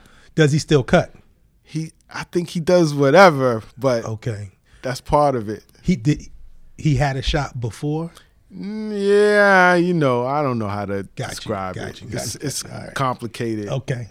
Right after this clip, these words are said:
Speaker 1: okay, okay, okay.
Speaker 2: But I know he was the, for me, he was the
Speaker 1: He
Speaker 2: best
Speaker 1: did it. He, he did it for
Speaker 2: barber
Speaker 1: you.
Speaker 2: I ever had.
Speaker 1: That's dope.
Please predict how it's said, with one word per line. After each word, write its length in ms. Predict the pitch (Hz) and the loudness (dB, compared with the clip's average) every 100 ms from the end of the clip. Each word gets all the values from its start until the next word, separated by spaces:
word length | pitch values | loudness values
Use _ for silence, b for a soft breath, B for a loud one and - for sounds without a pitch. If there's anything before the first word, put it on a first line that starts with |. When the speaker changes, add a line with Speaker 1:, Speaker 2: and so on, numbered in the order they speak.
| - | -8
Speaker 1:
okay, 340 | 147 - 123 | -10 -8 -10
okay, 280 | 156 - 123 | -10 -12 -14
okay. 240 | 117 117 104 104 107 - | -16 -18 -20 -20 -18 -4
Speaker 2:
But 160 | 135 | 0
I 80 | 131 | 0
know 260 | 143 147 139 | 0 0 2
he 120 | 143 | 0
was 240 | 131 120 | -2 -6
the, 120 | 120 113 - _ | -8 -12 -18 _
for 140 | 120 | -8
me, 260 | 123 175 147 | -2 0 0
he 80 | 135 | -2
was 160 | 117 | -6
the 100 | 107 | -8
Speaker 1:
He 60 | 110 | -8
Speaker 2:
best 300 | 113 123 120 | -2 -2 2
Speaker 1:
did 160 | 139 | 0
it. 80 | 107 - - | 0 -10 -12
He, 120 | - | -8
he 180 | 110 104 | -8 -8
did 180 | 110 123 | -6 -6
it 60 | 104 | -6
for 60 | |
Speaker 2:
barber 280 | 101 117 110 | -6 -6 -6
Speaker 1:
you. 40 | 107 | -8
Speaker 2:
I 100 | 104 | -10
ever 200 | 101 101 | -10 -12
had. 240 | 98 92 | -12 -14
Speaker 1:
That's 140 | 92 - | -14 -12
dope. 280 | 147 151 | -10 -12